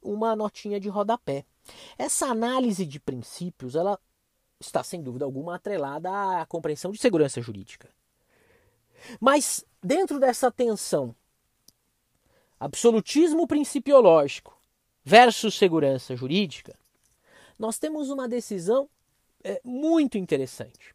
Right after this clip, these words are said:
pedagogicamente digna de reflexão. A apelação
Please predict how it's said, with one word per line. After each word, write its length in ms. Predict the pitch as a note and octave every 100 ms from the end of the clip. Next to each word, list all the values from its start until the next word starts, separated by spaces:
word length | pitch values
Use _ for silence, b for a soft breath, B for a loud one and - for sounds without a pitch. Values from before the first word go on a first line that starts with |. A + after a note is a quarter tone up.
| -
pedagogicamente 1200 | D#4+ G4 D4 A#3+ G#3+ A3+ G3 G3 E3 F3+ A3+ -
digna 340 | F#3+ G#3 G3+ G3
de 80 | F3+
reflexão. 540 | F#3 F#3 E3+ - - _ _ _ B B B -
A 140 | G#3+
apelação 800 | A3 C4 B3 - - G3 B3+ D#3+